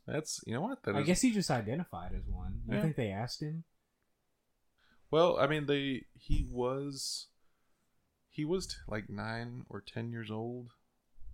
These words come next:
Speaker 1: right? When they first, like,
Speaker 2: I
Speaker 1: took
Speaker 2: guess
Speaker 1: him
Speaker 2: so.
Speaker 1: out.
Speaker 2: But I don't feel like he, they were having, like, very good conversations with him.
Speaker 1: Probably
Speaker 2: I
Speaker 1: not.
Speaker 2: feel like anytime
Speaker 1: Well
Speaker 2: they'd ask him a question, he just threatened to kill them.
Speaker 1: Well, yeah. Well, it could also be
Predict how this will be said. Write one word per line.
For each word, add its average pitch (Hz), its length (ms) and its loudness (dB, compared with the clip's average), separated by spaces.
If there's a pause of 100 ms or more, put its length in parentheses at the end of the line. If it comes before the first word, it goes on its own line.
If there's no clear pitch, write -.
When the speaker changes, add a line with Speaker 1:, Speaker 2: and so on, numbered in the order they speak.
(220)
Speaker 1:
right? 135 280 -6
When 113 180 -6
they 113 160 -4
first, - 420 -6
like, 104 200 -6 (340)
Speaker 2:
I 110 40 -12 (120)
Speaker 1:
took 120 120 -2
Speaker 2:
guess - 40 -6
Speaker 1:
him 107 60 -6
Speaker 2:
so. 104 60 -4
Speaker 1:
out. 110 200 -6 (580)
Speaker 2:
But 170 100 0
I 165 60 0
don't 247 200 0
feel 247 120 2
like 165 140 2
he, 165 180 -2
they 147 160 0
were 139 120 0
having, 147 280 -2
like, 95 220 -4
very 135 200 -2
good 123 180 -8
conversations 98 840 -10
with 78 140 -16
him. 85 200 -10 (320)
Speaker 1:
Probably 123 260 0
Speaker 2:
I 107 40 2
Speaker 1:
not. 113 80 0
Speaker 2:
feel 202 100 2
like 196 140 0
anytime 185 280 0
Speaker 1:
Well 147 120 4
Speaker 2:
they'd - 60 -2
ask 127 200 -4
him 123 60 -6
a 101 60 -6
question, - 360 -6
he 98 60 -2
just 98 220 -8
threatened 107 240 -8
to - 160 -14
kill 104 160 -12
them. 90 200 -12 (240)
Speaker 1:
Well, 135 340 4
yeah. 101 220 2 (200)
Well, 117 220 6
it 110 120 0
could 151 140 2
also 135 220 0
be 110 220 0